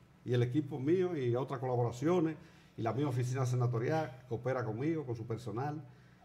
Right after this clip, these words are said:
y hemos levantado las cuatro etapas que debe hacerse para que el Río Yaque, o sea, este es el plan, ahora le toca al ministerio porque eso cuesta una fortuna. Solamente hacer el plan del Río Yaque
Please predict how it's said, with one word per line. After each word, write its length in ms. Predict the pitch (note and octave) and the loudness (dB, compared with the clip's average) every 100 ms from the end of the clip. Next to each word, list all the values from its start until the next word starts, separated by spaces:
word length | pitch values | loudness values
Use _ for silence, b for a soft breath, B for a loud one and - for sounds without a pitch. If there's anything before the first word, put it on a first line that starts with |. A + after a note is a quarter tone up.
| - | -4
y 80 | A#2+ | -2
hemos 180 | C#3 C#3+ | 2 2
levantado 680 | C3 A#2+ B2 A#2+ G#2+ G2+ - - - - - - - - - - | 4 2 6 6 6 0 -6 -16 -20 -20 -20 -20 -20 -20 -20 -12
las 160 | G#2 G2+ | -2 0
cuatro 320 | C3 D3+ C3+ | 6 6 6
etapas 400 | A#2+ B2+ B2 B2 | 4 6 6 2
que 120 | A#2+ | 0
debe 420 | G#2+ A#2 A2 G#2+ - - | 4 4 4 0 -4 -12
hacerse 400 | - - A2+ F#2+ | -10 -2 -2 -2
para 180 | G#2+ G#2+ | -4 -6
que 100 | F#2+ | -6
el 60 | F#2 | -4
Río 160 | A2+ | -4
Yaque, 280 | G2+ F2+ E2+ - - | -2 -4 -8 -14 -16
o 40 | |
sea, 220 | - F2 - - | -12 -12 -12 -4
este 220 | C3 B2+ | -2 4
es 40 | C3+ | 4
el 120 | B2 | 4
plan, 340 | A2 G2+ F2 - - - | 4 4 2 -8 -16 -6
ahora 200 | G#2+ A#2 | 0 0
le 60 | |
toca 460 | A#2+ F#2 - D3 - B B - | 0 -6 -6 -8 -10 B B -12
al 120 | - | -4
ministerio 420 | G#2+ A#2+ B2 A2+ C3 | 0 0 0 0 0
porque 140 | C#3+ | -4
eso 140 | - - | -6 -6
cuesta 240 | G#2+ G#2 | -4 -4
una 140 | G#2+ G2+ | -2 -4
fortuna. 480 | G2+ F2+ D3 D3 - B B B | -4 -4 -2 -2 -4 B B B
Solamente 380 | - D#3+ F#3+ F3+ | 0 4 4 4
hacer 220 | D3+ D#3+ | 2 2
el 60 | C#3 | 0
plan 320 | - D3 D3+ | 2 4 4
del 140 | B2+ A#2+ | 2 0
Río 140 | C3+ | 0
Yaque 380 | G#2+ F#2 - - | 0 -2 -4 -16